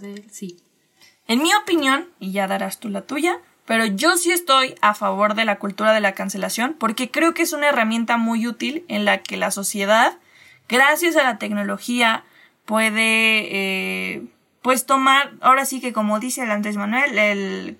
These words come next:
Speaker 2: <laughs> la consulta popular, mm, o sea, es el resultado de varias opiniones. Pero claro, claro, igual que antes de votar y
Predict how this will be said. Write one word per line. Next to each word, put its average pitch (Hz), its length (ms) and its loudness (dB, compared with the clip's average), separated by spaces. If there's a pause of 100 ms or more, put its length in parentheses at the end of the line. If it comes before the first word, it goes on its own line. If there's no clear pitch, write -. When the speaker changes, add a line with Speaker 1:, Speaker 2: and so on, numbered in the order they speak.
(120)
Speaker 2:
<laughs> - 140 -20
la 240 200 -2
consulta 262 600 -2
popular, 202 600 0 (760)
mm, 233 200 -2 (320)
o 262 120 4
sea, 294 120 4
es 302 120 0
el 320 140 4
resultado 247 500 4
de 226 140 2
varias 214 340 2
opiniones. 196 580 -6
Pero 233 300 2
claro, 240 600 2
claro, 220 500 2
igual 214 380 2
que 214 180 2
antes 202 340 0
de 190 120 -2
votar 190 560 2
y 196 160 -4